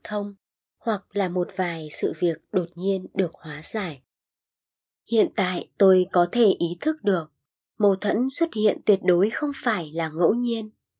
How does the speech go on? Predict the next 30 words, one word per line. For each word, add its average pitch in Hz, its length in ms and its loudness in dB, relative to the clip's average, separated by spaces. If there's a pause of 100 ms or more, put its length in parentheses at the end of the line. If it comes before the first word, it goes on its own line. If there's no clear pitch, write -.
(240)
Tôi 220 160 6
nên 196 300 6
ôm 208 200 0
giữ 220 380 4
một 240 120 4 (100)
tâm 254 220 0
thái 196 420 -4
vị 262 240 0
tha, 208 360 -6 (460)
thiện 196 300 8
lương 208 340 2
lắng 180 240 -2
nghe 233 360 -4
và 165 220 0
câu 208 240 2
thông. 202 280 -4 (680)
Thêm 208 260 2
nữa 214 360 4
còn 185 220 0
nhất 294 180 0
định 220 320 2
phải 175 260 -2
quay 269 160 0
lại 233 280 -2
hướng 185 240 -2
nội 254 180 4 (100)
tìm 180 340 4
ở 180 240 2
bản 165 240 -2
thân. 208 260 -6